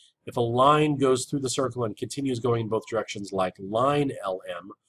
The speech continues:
or line Q R, um, then those would be secants. Okay, that's, I think, a new term for you. Make sure you have that one.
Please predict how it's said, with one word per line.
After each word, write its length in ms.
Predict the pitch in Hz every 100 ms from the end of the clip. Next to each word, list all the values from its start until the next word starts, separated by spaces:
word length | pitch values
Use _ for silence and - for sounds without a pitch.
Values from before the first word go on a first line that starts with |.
| _ _ _
or 220 | 104 101
line 580 | 101 107 123 147 147 127
Q 360 | 120 - 104 92
R, 280 | 82 80 - _ _ _ _
um, 320 | 92 90 92 92
then 140 | 101
those 260 | 98 101 95
would 120 | 90
be 100 | 90
secants. 840 | - - 90 _ 80 _ - - - _ _
Okay, 200 | 117 113
that's, 280 | 147 151
I 80 | 135
think, 220 | 113 110
a 40 | 104
new 140 | 101
term 280 | 98 92 80 -
for 140 | 80
you. 120 | 76 _ _ _ _ _ _ _ -
Make 160 | 196 92
sure 180 | - 87
you 140 | 156
have 100 | -
that 120 | - -
one. 120 | -